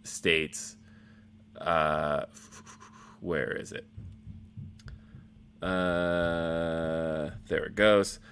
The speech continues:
Um, where it says, "The previously unreported settlements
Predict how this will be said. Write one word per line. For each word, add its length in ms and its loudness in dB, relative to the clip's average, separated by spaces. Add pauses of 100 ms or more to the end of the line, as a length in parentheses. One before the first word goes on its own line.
(140)
Um, 160 4
where 140 10
it 80 4
says, 360 8
"The 100 4
previously 560 6
unreported 500 6
settlements 560 6